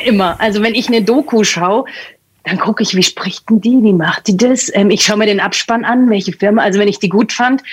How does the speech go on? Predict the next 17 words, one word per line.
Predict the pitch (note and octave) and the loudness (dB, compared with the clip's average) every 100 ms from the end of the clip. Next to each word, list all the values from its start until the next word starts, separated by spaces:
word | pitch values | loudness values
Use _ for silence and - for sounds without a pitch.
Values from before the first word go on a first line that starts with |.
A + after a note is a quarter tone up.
| - - | -12 -4
welche | G3+ G#3 | -2 -2
Firma | - A3+ C4 | -2 0 0
hat | B3+ - | -2 -8
das | A#3 | -6
gemacht? | B3+ A#3 A3+ B3 - | 0 2 0 -2 -6
Da | G3 | -6
kommt | - A3+ - | -2 -2 -2
auf | G3 | -2
meine | G3 F#3+ F#3+ | 0 0 2
Liste. | F#3 A3 - B3 | 0 -2 -2 0
Also | F#3 G3+ - - - | 0 -2 -4 -14 -6
ich | - | -2
bin | A#3 C4+ | 2 2
irgendwie | A#3 A3+ A3 | 2 2 2
so | F#3+ | 2
dauerhaft | E3+ - A#3+ C#4 G3+ E3+ - _ _ _ - | 0 -2 -2 -2 -4 -8 -10 _ _ _ -6
am | F#3 F#3+ F3+ | -2 0 0